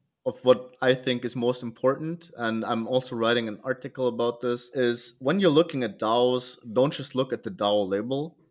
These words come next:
look at two things. And those are the two things that, in my opinion, give governance tokens slash dao tokens actual value. The first thing is,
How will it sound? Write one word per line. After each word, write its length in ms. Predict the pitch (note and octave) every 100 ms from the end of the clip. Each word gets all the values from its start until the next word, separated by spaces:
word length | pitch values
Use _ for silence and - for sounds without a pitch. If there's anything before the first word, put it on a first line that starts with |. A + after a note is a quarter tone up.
| -
look 240 | C3 C#3+
at 120 | B2+
two 160 | - C3
things. 540 | - A#2 G#2 F2+ -
And 140 | A#2+ A#2
those 180 | D3+ F#3
are 60 |
the 100 | D3+
two 240 | A#2+ - E3
things 360 | E3 C#3 C#3
that, 120 | A#2+
in 60 | G#2+
my 200 | G#2+ B2+
opinion, 640 | C3+ C3 C3 B2 A#2+ A#2+ - _
give 320 | C#3+ D3 C3+ - _ _ _ -
governance 420 | C3+ C3 C3 A#2+
tokens 640 | - C3+ B2 C3 B2+ - -
slash 360 | - A2+ G#2 -
dao 280 | A2 A2 A2
tokens 460 | B2 A2 A2+ G#2 -
actual 420 | A2 - A2 G2+
value. 420 | G2+ G2+ F2+ F2+ - _ _ - - -
The 60 |
first 420 | - - G#3+ A3
thing 160 | D3 C3
is, 380 | A#2+ D3+ G3